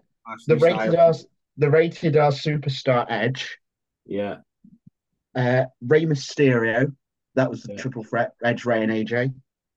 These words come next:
Speaker 2: Uh, and my last two are Austin Theory.
Speaker 1: Yeah.
Speaker 2: And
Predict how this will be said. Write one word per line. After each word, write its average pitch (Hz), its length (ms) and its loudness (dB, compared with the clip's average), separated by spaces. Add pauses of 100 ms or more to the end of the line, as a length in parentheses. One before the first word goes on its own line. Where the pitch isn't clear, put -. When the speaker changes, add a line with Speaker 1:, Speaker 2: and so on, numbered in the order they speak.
(560)
Speaker 2:
Uh, 123 320 2
and 127 140 2
my 135 140 4
last 165 480 2
two 143 540 0 (2750)
are 117 220 2
Austin 147 440 0
Theory. 123 520 0 (960)
Speaker 1:
Yeah. 95 320 -6 (760)
Speaker 2:
And 120 800 -2